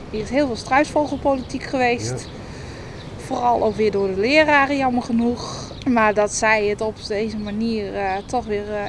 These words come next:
Speaker 1: ja, positief wil brengen, ja, dat geeft mij een soort van, eh, karma-gevoel.
Speaker 2: Ja,
Speaker 1: Zo
Speaker 2: precies,
Speaker 1: van,
Speaker 2: nog even, ja.
Speaker 1: haha!
Speaker 2: Het cirkeltje rond, eh,
Speaker 1: Ja.
Speaker 2: in de goede zin.
Speaker 1: Ja.
Speaker 2: En ben je nu blij, opgelucht dat je je
Speaker 1: Ja.
Speaker 2: verhaal hebt kunnen doen?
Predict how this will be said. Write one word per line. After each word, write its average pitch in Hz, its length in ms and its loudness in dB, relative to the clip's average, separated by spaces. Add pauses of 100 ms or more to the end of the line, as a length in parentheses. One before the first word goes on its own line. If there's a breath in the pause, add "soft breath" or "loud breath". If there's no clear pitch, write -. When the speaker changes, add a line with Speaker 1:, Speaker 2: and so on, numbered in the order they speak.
(120)
Speaker 1:
ja, 269 160 -4 (120)
positief 240 640 -4
wil 240 340 0
brengen, 226 340 -2
ja, 240 200 -2
dat 196 160 -10
geeft 247 200 -6
mij 226 140 -4
een 214 60 -6
soort - 260 -8
van, 202 260 -6
eh, 196 60 -6 (120)
karma-gevoel. 277 640 0
Speaker 2:
Ja, - 240 2
Speaker 1:
Zo 117 60 -6
Speaker 2:
precies, 220 220 -2
Speaker 1:
van, - 100 6
Speaker 2:
nog 127 80 2
even, 120 340 4
ja. 131 40 0
Speaker 1:
haha! 277 460 4 (320 loud breath)
Speaker 2:
Het 110 100 -6
cirkeltje 117 520 0
rond, 120 360 0
eh, 120 80 -4
Speaker 1:
Ja. 104 180 4
Speaker 2:
in 107 60 -4
de 110 80 -4
goede 113 280 -2
zin. 110 300 -6 (680)
Speaker 1:
Ja. 302 180 -4 (580)
Speaker 2:
En 107 80 -8
ben 110 120 -2
je 110 80 -2
nu 117 120 -4
blij, 127 360 2
opgelucht 165 420 0
dat 156 160 -2
je 147 60 -2
je 135 100 2
Speaker 1:
Ja. 143 60 -2 (120)
Speaker 2:
verhaal 151 280 4
hebt 143 160 -4
kunnen 143 220 -2
doen? 165 160 -2